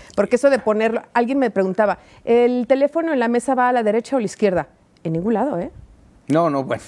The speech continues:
Speaker 1: O sea, en ningún lado. Lo puedes tener escondido, lo pones en tu bolsa o en la bolsa del saco,
Speaker 2: Del
Speaker 1: pero
Speaker 2: saco.
Speaker 1: no va a la mesa. Ahora resulta que nos van a poner un cubierto
Speaker 2: Es
Speaker 1: para
Speaker 2: parte
Speaker 1: las
Speaker 2: de,
Speaker 1: mesas.
Speaker 2: ya es parte de. Oye, veo que también, eh, traes aquí, eh,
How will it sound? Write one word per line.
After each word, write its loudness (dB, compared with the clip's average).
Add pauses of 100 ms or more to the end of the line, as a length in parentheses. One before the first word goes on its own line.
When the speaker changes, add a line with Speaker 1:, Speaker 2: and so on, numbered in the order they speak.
(140)
Speaker 1:
O 2
sea, -2
en -4
ningún -2
lado. 0
Lo -4
puedes -2
tener -2
escondido, 0
lo -4
pones -2
en -4
tu -2
bolsa 0
o -4
en -2
la 0
bolsa -2
del 0
saco, -2
Speaker 2:
Del -2
Speaker 1:
pero 4
Speaker 2:
saco. 2
Speaker 1:
no 0
va 0
a -4
la 0
mesa. -2 (640)
Ahora 2
resulta -4
que -6
nos -2
van 0
a -6
poner -4
un -4
cubierto -2
Speaker 2:
Es -8
Speaker 1:
para 2
Speaker 2:
parte -8
Speaker 1:
las -4
Speaker 2:
de, -4
Speaker 1:
mesas. -4 (200)
Speaker 2:
ya 2
es 0
parte -2
de. -2 (220)
Oye, 4
veo 2
que 0
también, 0
eh, -2
traes -2
aquí, 0
eh, -2